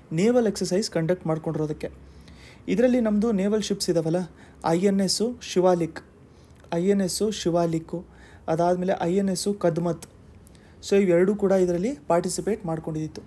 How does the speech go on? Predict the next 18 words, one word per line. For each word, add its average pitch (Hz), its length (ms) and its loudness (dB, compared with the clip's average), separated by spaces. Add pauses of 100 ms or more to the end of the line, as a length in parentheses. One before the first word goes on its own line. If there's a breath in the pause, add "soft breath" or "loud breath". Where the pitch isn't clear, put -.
(140)
ಇವೆರಡೂ 175 340 2
ಇದರಲ್ಲಿ 180 280 -2
ಪಾರ್ಟಿಸಿಪೇಟ್ 175 580 -4
ಮಾಡ್ಕೊಂಡ್ಬಿಟ್ಟಿತ್ತು. 160 640 -6 (440 loud breath)
ಮೋಸ್ಟ್ 254 220 2
ಇಂಪಾರ್ಟೆಂಟ್ 233 420 0
ಏನು 214 160 0
ಅಂತಂದರೆ 202 380 -2
ಈ - 140 -4
ಎಕ್ಸರ್ಸೈಸ್ 220 520 0
ಬಂದ್ಬಿಟ್ಟು 196 340 0
ಟ್ವೆಂಟಿ 202 380 0
ಟ್ವೆಂಟಿಯಲ್ಲೇ 208 500 0
ಕಂಡಕ್ಟ್ 185 360 -2
ಮಾಡ್ಕೋಬೇಕು 175 460 -2
ಅಂತ 170 140 -2
ಹೇಳ್ಬಿಟ್ಟು 190 260 -2
ಅಂದ್ಕೊಂಡಿದ್ರು. 165 420 -4